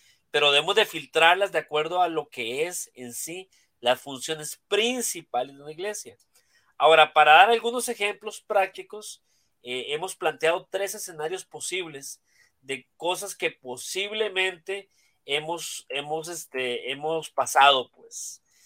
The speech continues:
El primer escenario, Daniel, es decir, bueno, ¿qué pasa cuando yo estoy en una iglesia donde predican cosas que son claramente contrarias a las doctrinas principales del cristianismo?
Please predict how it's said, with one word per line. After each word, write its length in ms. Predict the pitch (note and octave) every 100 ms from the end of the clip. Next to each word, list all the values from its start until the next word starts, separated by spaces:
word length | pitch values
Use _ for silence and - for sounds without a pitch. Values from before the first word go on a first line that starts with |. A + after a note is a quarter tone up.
| _ _
El 160 | D3+ D#3+
primer 300 | E3+ F3+ A3+
escenario, 840 | C4 A3+ F#3 G3 G#3+ G#3+ G#3+ G3 -
Daniel, 720 | C#3+ D#3 D#3 E3 D3 B2+ - _
es 320 | C#3+ E3 -
decir, 300 | F3 F3+ F3
bueno, 280 | F3 D#3+ D3
¿qué 140 | G#3
pasa 560 | - G#3 G3 - E3+ F3 _ _ _ _ _ _
cuando 340 | - D3 D3 C#3
yo 160 | C#3
estoy 380 | G3+ - G#3+ A3
en 80 | G#3+
una 160 | A3 G#3+
iglesia 720 | G3+ G3+ F#3 - F3 E3+ E3 _ _ _ _
donde 520 | C3+ D3+ D#3+ D3+ D#3 -
predican 680 | D3 D3 F#3+ G3+ A3+ G#3+ G3
cosas 520 | F#3+ G3+ G3 G3+ -
que 100 | C#3+
son 260 | - E3 _
claramente 760 | F3+ F3+ F#3 F#3 F3+ F#3 F#3+ -
contrarias 1040 | D3 C#3 B2+ D#3 D#3 E3+ F#3 F#3+ - - _ _ _ -
a 140 | C3
las 240 | C3+ C3
doctrinas 640 | B2 B2 _ D3+ D#3+ F3 D#3+
principales 760 | - D3 B2+ B2 A#2+ B2+ C#3 C#3+
del 180 | C3+
cristianismo? 600 | - A#2 - G2 F#2 F#2+